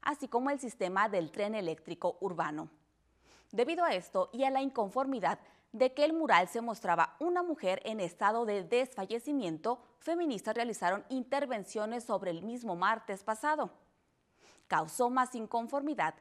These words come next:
que este espacio simbólico para las protestas feministas siempre se borren de inmediato las intervenciones de las mujeres. Pero este mural permaneció ahí casi cinco días.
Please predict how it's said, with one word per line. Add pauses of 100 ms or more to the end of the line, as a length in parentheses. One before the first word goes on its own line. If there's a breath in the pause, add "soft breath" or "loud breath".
(280 soft breath)
que
este
espacio
simbólico
para
las
protestas
feministas (260 loud breath)
siempre
se
borren
de
inmediato
las
intervenciones
de
las
mujeres. (520 soft breath)
Pero
este
mural
permaneció
ahí (280)
casi
cinco
días.